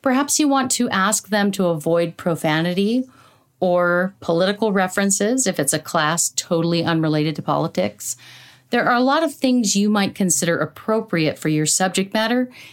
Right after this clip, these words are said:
and for an academic conversation in the first place. Those things can be very professionally said in this netiquette document, and then you can present it to your students before they ever participate,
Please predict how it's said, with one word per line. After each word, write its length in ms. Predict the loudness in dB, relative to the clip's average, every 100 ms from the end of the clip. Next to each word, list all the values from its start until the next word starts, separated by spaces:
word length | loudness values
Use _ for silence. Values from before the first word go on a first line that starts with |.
| -20 -4
and 320 | 0 2 0
for 280 | 0 0 2
an 240 | 2 0 0
academic 640 | -2 -2 0 0 0 -2
conversation 800 | -4 -2 0 0 0 0 0 -2
in 140 | 0 -2
the 100 | -2
first 340 | -4 -4 -4
place. 420 | -6 -4 -4 -6 -12 -20 -20 _ _ -2
Those 300 | 0 2 0
things 340 | 0 0 0
can 180 | 0 0
be 120 | 0
very 280 | 2 2 0
professionally 960 | -2 -6 -2 -2 -2 0 0 2 0
said 540 | 0 0 0 0 -2 -4
in 380 | -2 0 2 0 -4 _
this 220 | -2 0
netiquette 460 | 0 0 0 -4 -2
document, 680 | -2 -2 -2 -2 -2 -6 -12 -20 -20 -20 -20 _ -2
and 200 | 0 2
then 220 | 2 2
you 100 | 0
can 160 | 0
present 360 | 0 0 0 0
it 80 | -2
to 80 | -2
your 140 | 0
students 500 | 0 -2 -2 0 -2
before 400 | -4 -4 -2 0
they 180 | 0 -2
ever 260 | -2 0 0
participate, 960 | -2 -4 -2 -2 -2 -2 -2 -2 -6